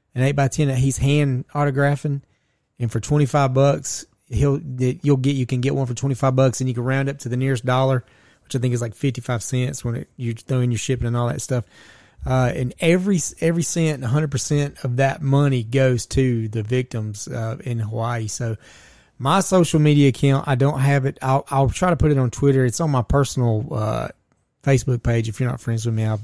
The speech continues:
probably won't accept your friend request 'cause it gets a little weird sometimes.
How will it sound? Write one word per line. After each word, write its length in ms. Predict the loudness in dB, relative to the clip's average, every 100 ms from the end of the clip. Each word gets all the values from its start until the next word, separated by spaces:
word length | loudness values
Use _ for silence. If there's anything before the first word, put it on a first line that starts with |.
| -4
probably 240 | -4 -4
won't 140 | -8 -12
accept 260 | -8 -6 -6
your 80 |
friend 220 | -8 -8 -8
request 420 | -10 -14 -14 -14
'cause 320 | -12 -12 -14 _ _ _ _
it 60 |
gets 180 | -14 -6
a 40 |
little 120 | -2 0
weird 300 | 2 0 0
sometimes. 480 | -4 -2 -2 -4